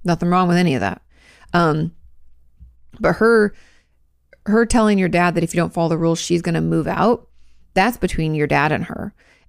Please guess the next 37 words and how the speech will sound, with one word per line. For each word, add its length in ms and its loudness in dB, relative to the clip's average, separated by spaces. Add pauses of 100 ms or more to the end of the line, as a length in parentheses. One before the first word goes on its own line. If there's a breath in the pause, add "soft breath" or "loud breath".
And 200 2
the 40 -2
fact 240 -2
that 60 0
he 120 2
even 240 0
told 420 0
her, 300 -6
told 320 2
you 100 -2
this 400 -4 (1000)
is 340 -2
just 160 0
strange. 400 0
I 60 0
mean, 140 2
I 60 0
feel 140 0
like 100 0
he 140 0
should 140 -4
have 80 -2
talked 260 -6
to 60 -10
her. 500 -2
I, 100 -6 (140)
I 80 2
don't 100 2
know. 420 -2
Like, 240 -2 (140)
does 140 -2
he 120 -2
not 280 -2
have 200 0
any 220 2
say? 460 0
And 160 -2